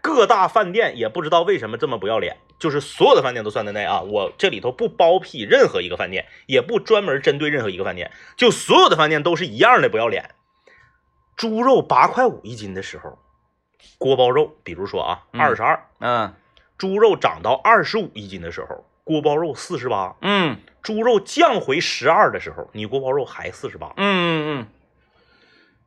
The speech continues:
Speaker 2: 嗯。
Speaker 1: <sighs> 我就想说，良心何在？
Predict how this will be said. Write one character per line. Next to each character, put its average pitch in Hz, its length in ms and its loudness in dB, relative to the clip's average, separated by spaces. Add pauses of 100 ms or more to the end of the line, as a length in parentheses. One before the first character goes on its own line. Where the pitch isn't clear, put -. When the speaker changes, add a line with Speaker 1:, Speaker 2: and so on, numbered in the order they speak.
(140)
Speaker 2:
嗯。 53 80 -8
Speaker 1:
<sighs> 52 40 -4 (720)
我 120 100 0
就 165 100 -2
想 131 220 -6
说， 104 540 -4 (1700)
良 127 400 0
心 139 320 -6
何 85 260 -10
在？ - 200 -2